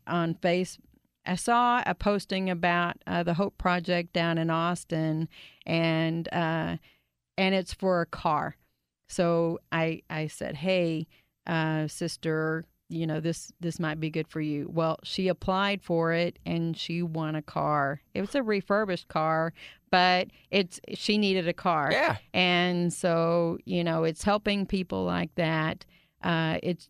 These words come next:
Speaker 1: that's, that's, but that's how this works, is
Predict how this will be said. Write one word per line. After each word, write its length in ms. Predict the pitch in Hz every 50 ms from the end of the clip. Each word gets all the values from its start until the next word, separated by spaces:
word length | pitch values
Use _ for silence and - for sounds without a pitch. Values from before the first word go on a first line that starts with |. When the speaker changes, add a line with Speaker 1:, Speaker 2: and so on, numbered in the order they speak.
| _ -
Speaker 1:
that's, 340 | 214 226 262 254 - - - -
that's, 280 | - 254 269 294 277 -
but 180 | - - 277 254
that's 240 | 294 302 311 -
how 260 | - 302 302 294 294 285
this 320 | 240 262 262 254 - -
works, 520 | 226 220 220 233 240 233 - - - -
is 400 | 208 196 190 190 196 190 - -